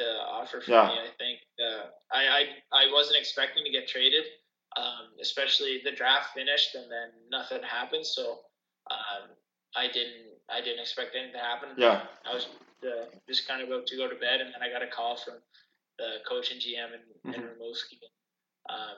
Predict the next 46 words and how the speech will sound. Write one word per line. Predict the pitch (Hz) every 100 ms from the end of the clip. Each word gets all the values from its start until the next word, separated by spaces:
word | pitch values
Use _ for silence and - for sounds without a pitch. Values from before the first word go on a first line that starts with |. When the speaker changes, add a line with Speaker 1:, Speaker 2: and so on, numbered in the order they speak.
| -
Speaker 1:
as | -
soon | 139
as | 127
I | 131
saw | 127 127 123
his | 120 127
name | 123 127
on | 123
my | 120 - -
phone, | 120 117
I, | 117 - 127
I |
knew | 131 135
that | 135 131
I |
was | 123 -
traded. | 127 135 143 -
So | 131
then | 131
I | 151
was | 117 -
just, | 127 - - - _ _ _ _ _ _ -
uh, | 117 117
pretty | 147 139
anxious | 135 135 143 139
to | 131
find | - 135 131
out | 113
where. | 127 135 131
And | 123
then | 123
when | 123 -
they | 127
said | 127 131 127
Speaker 2:
<laughs> | - 131
Speaker 1:
they | 131
took | - -
me | 131 127 -
out | 127 127
of | 127
town, | 127 127
I | 113
was, | 113 - - - _ _ _ -
I | 135
was | 131
pretty | - 160